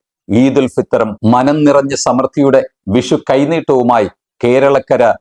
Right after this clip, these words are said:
ഒന്നടങ്കം ഒത്തുചേർന്നപ്പോൾ ഇരുപത്തിനാല് വയസ്സുള്ള പതിനെട്ട് വർഷം വധശിക്ഷ കാത്ത് ജയിലിൽ കഴിഞ്ഞ ഇപ്പൊ നാൽപത്തിരണ്ടുകാരനായ നമ്മുടെ റഹീം കാരുണ്യം കാട്ടിയ കേരളക്കരയുടെ മാതൃരാജ്യത്തിന്റെ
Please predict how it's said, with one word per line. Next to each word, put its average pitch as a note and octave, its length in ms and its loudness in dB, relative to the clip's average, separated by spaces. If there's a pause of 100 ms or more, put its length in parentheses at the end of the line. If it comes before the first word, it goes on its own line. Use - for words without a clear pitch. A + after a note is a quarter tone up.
(180)
ഒന്നടങ്കം C3 840 0
ഒത്തുചേർന്നപ്പോൾ A2 840 -2 (440)
ഇരുപത്തിനാല് C3 800 0
വയസ്സുള്ള A#2+ 640 0 (220)
പതിനെട്ട് C3 480 -2
വർഷം A#2 380 -2 (260)
വധശിക്ഷ B2 600 -2
കാത്ത് B2 440 -2
ജയിലിൽ B2+ 480 0
കഴിഞ്ഞ A2+ 320 0 (280)
ഇപ്പൊ A#2 280 -2
നാൽപത്തിരണ്ടുകാരനായ A#2+ 1300 0 (260)
നമ്മുടെ A#2 320 -2
റഹീം A2 420 -2 (280)
കാരുണ്യം C3+ 500 2
കാട്ടിയ A#2+ 460 0
കേരളക്കരയുടെ A#2 880 0 (320)
മാതൃരാജ്യത്തിന്റെ A#2 1160 0